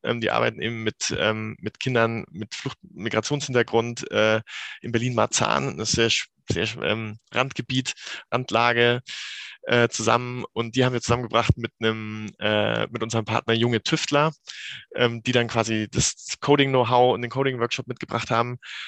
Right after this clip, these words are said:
Und ich war einfach so hin und weg davon, wie schnell diese Jugendlichen diese Aufgaben gelöst haben und auch teilweise auch gehackt haben und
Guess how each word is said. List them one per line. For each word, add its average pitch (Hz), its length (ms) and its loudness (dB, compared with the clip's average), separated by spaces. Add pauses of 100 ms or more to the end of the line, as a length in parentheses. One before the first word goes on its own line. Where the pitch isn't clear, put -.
(220)
Und 117 240 0
ich - 180 0
war 117 360 6
einfach 110 240 -2
so 123 540 2 (600)
hin 143 240 -2
und 131 120 -2
weg 123 140 2 (320)
davon, 131 520 0
wie 123 360 -4
schnell 127 720 4
diese 123 220 -2
Jugendlichen 120 580 -4
diese 110 180 -2
Aufgaben 107 340 0
gelöst 104 280 -2
haben 113 160 0
und 92 100 -6
auch 113 140 0
teilweise 117 320 2
auch - 200 0
gehackt - 440 -4
haben 117 280 2
und 110 240 0